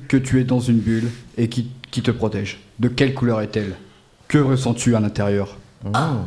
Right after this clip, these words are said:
Speaker 3: elle est toute rose.
Speaker 2: Ah, t'avais une idée
Speaker 3: Toute
Speaker 2: bien précise.
Speaker 3: rose. Euh, j'adore le rose. Ben voilà.
Speaker 2: Ouais.
Speaker 3: Mais, bah, ce que je ressens, bah, du, du, du bien-être, du confort. Euh, je peux même l'aménager si je veux.
Speaker 2: Ah bah, vas-y,
Speaker 1: D'accord.
Speaker 2: avec quoi ?
Speaker 3: Mais carrément, bah, je mets un coussin,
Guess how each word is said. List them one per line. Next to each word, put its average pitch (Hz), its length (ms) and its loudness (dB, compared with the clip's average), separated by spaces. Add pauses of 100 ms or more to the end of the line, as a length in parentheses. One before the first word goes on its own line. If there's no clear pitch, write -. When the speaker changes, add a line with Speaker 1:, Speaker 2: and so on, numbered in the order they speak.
(460)
Speaker 3:
elle 180 180 -2
est 170 260 -4
toute 214 200 -8
rose. 143 600 -6
Speaker 2:
Ah, 214 120 2
t'avais 165 280 2
une 175 140 2
idée 175 240 2
Speaker 3:
Toute 494 240 4
Speaker 2:
bien 294 160 4
précise. 226 400 -2
Speaker 3:
rose. 277 320 2 (180)
Euh, 160 600 0
j'adore 220 340 -2
le 254 100 -2
rose. 147 460 -2 (260)
Ben 117 300 -8
voilà. 139 300 -4 (280)
Speaker 2:
Ouais. 175 220 4
Speaker 3:
Mais, 165 140 -4
bah, 156 100 0
ce - 100 -6
que 190 100 -4
je 165 80 -4
ressens, 180 360 -2
bah, 160 80 0
du, 139 240 -4
du, 143 320 -4
du 135 160 -6
bien-être, 131 520 -2
du 151 100 -12
confort. 254 760 -4
Euh, 165 300 -4 (500)
je - 100 -16
peux 170 120 -2
même 170 180 0
l'aménager 160 460 -2
si 294 180 -10
je 196 80 -10
veux. 233 220 -8
Speaker 2:
Ah 160 100 4
bah, 151 120 4
vas-y, 139 180 4
Speaker 1:
D'accord. 196 160 4
Speaker 2:
avec 214 180 0
quoi ? 190 240 2
Speaker 3:
Mais 185 180 0
carrément, 175 600 0
bah, 220 120 0
je 156 80 -2
mets 190 80 2
un 190 140 2
coussin, 208 500 -4